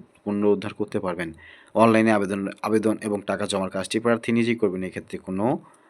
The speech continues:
অন্য কোনো মাধ্যম থেকে উক্ত নম্বরটি সম্পূর্ণ করে প্রার্থী প্রতারিত হলে কর্তৃপক্ষ দায়ী থাকবে না। অনলাইনে আবেদন করতে কোনো সমস্যা হলে এখানে দেখতে পাচ্ছেন টেলিটকের হটলাইন নাম্বার ওয়ান টু ওয়ান অথবা আপনারা দেখতে পাচ্ছেন ইমেল অথবা Facebook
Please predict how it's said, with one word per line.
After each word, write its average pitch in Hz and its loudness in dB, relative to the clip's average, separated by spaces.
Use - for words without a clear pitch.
অন্য 113 2
কোনো 123 2
মাধ্যম 123 2
থেকে 123 -4
উক্ত 120 -4
নম্বরটি 120 -2
সম্পূর্ণ 98 -4
করে 95 -4
প্রার্থী 95 -8
প্রতারিত 95 -8
হলে 101 2
কর্তৃপক্ষ 120 -2
দায়ী 107 2
থাকবে 95 -6
না। 87 -8
অনলাইনে 123 4
আবেদন 117 2
করতে 123 -4
কোনো 123 -2
সমস্যা 117 -2
হলে 117 0
এখানে 117 -2
দেখতে 107 -2
পাচ্ছেন 95 -2
টেলিটকের 95 -2
হটলাইন 90 -6
নাম্বার 92 -6
ওয়ান 92 -4
টু 92 -8
ওয়ান 107 2
অথবা 120 0
আপনারা 127 -4
দেখতে 127 -2
পাচ্ছেন 127 0
ইমেল 120 0
অথবা 98 0
Facebook 95 -10